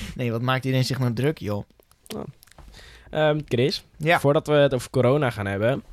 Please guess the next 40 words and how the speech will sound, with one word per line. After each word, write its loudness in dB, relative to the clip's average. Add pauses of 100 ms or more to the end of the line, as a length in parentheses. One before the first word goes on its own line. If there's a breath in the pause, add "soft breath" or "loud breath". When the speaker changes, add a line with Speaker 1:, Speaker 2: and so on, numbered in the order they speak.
(140)
Speaker 2:
we -18
hebben 2
zo'n 0
segment, 0
dat -4
heet 2 (100)
ook 4
Speaker 1:
<laughs> 6
Speaker 2:
wel, 4 (120)
voordat 2
we 0
beginnen, 2
Speaker 1:
Officieus. -4
Speaker 2:
wil 0
je 0
iets 0
doen 2
voordat -4
we -10
gaan 0
beginnen? -4
Wil -2
je 2
iets -4
melden? 2
Wil 0
je 2
iets -6
vertellen? -4 (260)
Speaker 1:
Ehm, 2
ja, -4
ik -8
wil -4
wel -6
wat -12
melden -10
op -12
zich, -16
eh. -8 (380)
Speaker 2:
Oké. -16